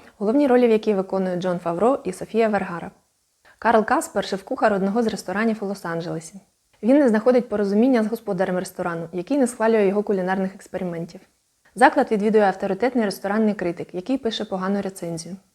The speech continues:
Кухаря виганяють з роботи. Колишня дружина Інес запрошує його поїхати з нею в Майамі, щоб відновити стосунки з десятирічним сином.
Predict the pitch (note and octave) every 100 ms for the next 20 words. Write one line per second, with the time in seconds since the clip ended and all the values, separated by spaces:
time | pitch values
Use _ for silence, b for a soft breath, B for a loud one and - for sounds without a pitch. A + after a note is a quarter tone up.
0 | _ _ _ _ - C#4+ C#4 G#3+ G3+ F#3+
1 | G#3 G#3 G#3+ F3+ E3 E3 G3 _ _ -
2 | B - A3+ D4 C4 A3 A3+ A#3 A3 G#3+
3 | B3+ D4+ - G#3 A3+ C4+ A#3+ G#3+ A3 G#3+
4 | G#3 A3 G#3+ G3 G3 G#3 G3+ G3+ F3+ E3+
5 | E3 - b _ F#3+ G3+ G3+ G#3+ A#3 G#3+
6 | - F#3+ C4 C4+ A3 F#3+ G3 F#3+ G3 G#3+
7 | G#3+ G#3 - F3 E3+